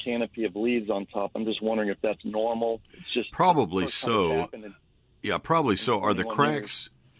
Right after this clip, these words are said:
Speaker 2: I'm sorry.
Speaker 1: It's the first time it's really done anything close to this. It's flaked off before, but I was just
Speaker 2: Right.
Speaker 1: wondering if the storms this, this, uh, winter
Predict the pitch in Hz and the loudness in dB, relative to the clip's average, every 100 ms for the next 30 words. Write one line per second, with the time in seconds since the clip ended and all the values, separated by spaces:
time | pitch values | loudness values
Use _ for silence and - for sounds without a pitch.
0 | _ - 87 - - - 67 - _ _ | _ -6 -4 -4 -8 -10 -12 -14 _ _
1 | _ _ _ _ _ _ - _ _ - | _ _ _ _ _ _ -20 _ _ -6
2 | 147 156 - 156 - 127 123 113 - 110 | -6 -4 -2 -2 -2 -2 0 -2 -2 -2
3 | 120 120 101 - 117 120 104 113 120 120 | 0 0 -2 -4 -2 -2 -2 -2 -2 -2
4 | 104 95 - 127 120 - 107 98 95 - | -6 -6 -6 -2 -2 -2 -2 -2 -2 -6
5 | 104 - 127 123 - 107 113 - 104 _ | -14 -6 -2 -2 -2 -2 -2 -6 -14 _
6 | 110 110 113 113 _ _ _ - 107 107 | -2 0 0 -4 _ _ _ -4 -2 -2
7 | 107 113 110 107 98 - 98 - 120 113 | -4 -4 -2 -2 -4 -6 -8 -4 -2 0
8 | 110 104 104 - - - - 104 107 98 | -2 -2 -4 -6 -14 -18 -16 -6 -6 -4
9 | 110 98 92 90 - _ _ - 110 113 | -2 -2 -2 -4 -10 _ _ -6 -2 0
10 | 110 101 95 | 0 0 -4